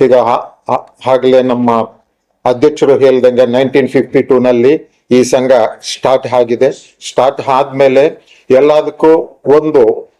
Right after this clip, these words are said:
ಉನ್ನತ ಸ್ಥಿತಿ, ಒಂದು ಪ್ರಗತಿಗೆ ಕಾರಣ ಎಜುಕೇಶನ್. ಆ ಎಜುಕೇಶನ್ ಫೀಲ್ಡ್ ಅಲ್ಲಿ ಒಂದು ಮನೆಯಲ್ಲಿ ಒಬ್ಬರು ಎಜುಕೇಟೆಡ್ ಆದ್ರೆ, especially ಒಂದು ತಾ-, ಹೆಣ್ಮಗು ಎಜುಕೇಟ್ ಆದ್ರೆ, ಆ ಫ್ಯಾಮಿಲಿ ಎಲ್ಲ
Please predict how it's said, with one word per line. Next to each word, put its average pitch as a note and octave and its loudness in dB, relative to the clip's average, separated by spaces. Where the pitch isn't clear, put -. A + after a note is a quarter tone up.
ಉನ್ನತ D#3 0
ಸ್ಥಿತಿ, E3+ 0
ಒಂದು C#3+ 0
ಪ್ರಗತಿಗೆ E3 0
ಕಾರಣ C#3 0
ಎಜುಕೇಶನ್. A#2+ -2
ಆ C3+ 0
ಎಜುಕೇಶನ್ E3+ 0
ಫೀಲ್ಡ್ D#3 2
ಅಲ್ಲಿ C#3 0
ಒಂದು E3+ 0
ಮನೆಯಲ್ಲಿ C#3+ 0
ಒಬ್ಬರು D#3 0
ಎಜುಕೇಟೆಡ್ D#3+ 0
ಆದ್ರೆ, A#2 -2
especially C3+ 0
ಒಂದು B2 2
ತಾ-, - -4
ಹೆಣ್ಮಗು E3 2
ಎಜುಕೇಟ್ C#3+ 0
ಆದ್ರೆ, A#2+ 2
ಆ C#3 0
ಫ್ಯಾಮಿಲಿ F3+ 2
ಎಲ್ಲ D3+ 2